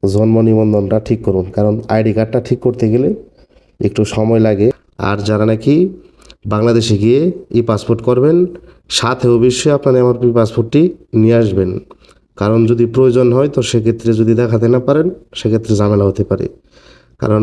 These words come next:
আগে কিন্তু আপনার পুরানা পাসপোর্টে ভিসা টিসা সকল তথ্য ছিল, তো সেক্ষেত্রে যদি রেখে আসেন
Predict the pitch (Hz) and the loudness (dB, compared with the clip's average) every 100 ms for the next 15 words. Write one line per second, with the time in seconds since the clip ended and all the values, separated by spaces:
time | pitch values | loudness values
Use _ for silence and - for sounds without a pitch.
0 | - 113 117 117 117 131 143 190 - - | 0 0 2 2 2 2 2 0 -8 -20
1 | - _ - 107 107 - 123 120 117 110 | -20 _ -2 0 0 2 2 2 2 0
2 | - 117 135 165 104 101 107 104 110 107 | 2 2 2 0 0 0 0 -2 0 -2
3 | 110 110 98 98 101 - 107 95 - - | 0 0 0 -2 -4 -2 -2 -2 -6 -14
4 | - 107 101 110 110 113 110 117 117 123 | -8 -4 0 0 0 0 2 2 2 0
5 | 123 110 - | 0 0 0